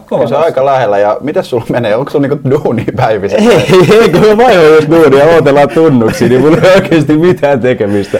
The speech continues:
Speaker 2: Mut hyvä nosto. Mä nostan täältä, M-tiimi on ollut myös aika kovassa
Speaker 1: Kyllä.
Speaker 2: iskussa.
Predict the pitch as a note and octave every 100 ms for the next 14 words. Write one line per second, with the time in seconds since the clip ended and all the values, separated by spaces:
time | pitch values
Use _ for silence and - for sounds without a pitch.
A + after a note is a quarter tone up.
0 | - B2 B2+ B2 - - B2+ G3+ F#3 E3
1 | E3+ - - E3 G3 D#3 C#3+ B2+ C3 B2
2 | D3 C#3 A#2+ G#2+ G2+ G2+ G2 F#2 F2 E2+
3 | D#2+ - D2+ - - A#2 - F#2+ G2